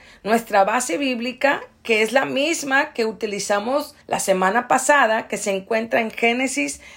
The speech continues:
capítulo veintinueve, versículos del quince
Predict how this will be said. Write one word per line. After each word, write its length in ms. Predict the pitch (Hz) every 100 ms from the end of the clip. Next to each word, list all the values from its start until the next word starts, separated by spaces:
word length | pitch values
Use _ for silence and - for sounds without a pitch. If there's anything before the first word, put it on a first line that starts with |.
| -
capítulo 640 | - 220 262 254 311 302 294
veintinueve, 760 | 285 277 302 269 220 220 233
versículos 720 | 208 190 - 240 262 254 240
del 240 | 196 190 185
quince 720 | - 269 302 - 302 311